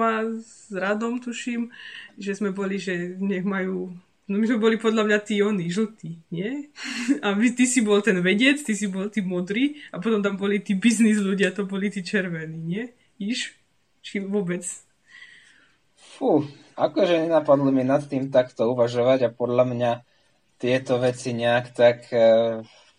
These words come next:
Speaker 2: ja neviem vôbec, či pochádzajú z mojej hlavy, podľa mňa to sme nejak tak vymysleli, keď sme dej pripravovali, asi skôr Sislovi by som,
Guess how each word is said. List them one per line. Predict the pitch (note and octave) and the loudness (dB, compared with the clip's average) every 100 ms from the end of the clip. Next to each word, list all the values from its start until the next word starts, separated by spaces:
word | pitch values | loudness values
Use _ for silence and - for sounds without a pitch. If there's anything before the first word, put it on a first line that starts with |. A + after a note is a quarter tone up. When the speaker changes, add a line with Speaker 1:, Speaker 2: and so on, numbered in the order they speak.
| _ A#2 | _ -2
Speaker 2:
ja | A2+ A2+ | 2 4
neviem | A#2+ B2+ B2+ | 2 2 2
vôbec, | A#2 A2+ A2 | 0 -2 -4
či | - | -4
pochádzajú | G2+ A2+ - A2+ A2+ G#2+ | -4 -6 0 0 0 -4
z | A2 | 0
mojej | G#2+ | 0
hlavy, | G#2 A#2+ A2+ | 4 2 2
podľa | G#2 A2 A2 A2 | -4 -2 -2 -2
mňa | G#2+ G#2+ G#2+ - _ | -4 -4 -4 -8 _
to | G#2 | -14
sme | G2+ - G#2+ | -14 -10 -10
nejak | G#2+ G#2+ A2 | -4 -4 -6
tak | - G#2 G2+ | -8 -8 -6
vymysleli, | A2+ A#2 A2 - A2 | -6 -4 -6 -6 -6
keď | G#2 G#2+ | -4 -8
sme | - G#2 | -6 -4
dej | A2+ A2+ | -2 -4
pripravovali, | - A2 A2 G#2+ G#2+ A#2+ A2 | -6 -6 0 2 2 2 0
asi | G#2+ G#2+ | -2 -6
skôr | - A2+ G#2 | -8 -6 -4
Sislovi | B2 A2+ A#2 A2 | -4 -6 -4 -4
by | A2 A2 | -6 -6
som, | A#2 | -6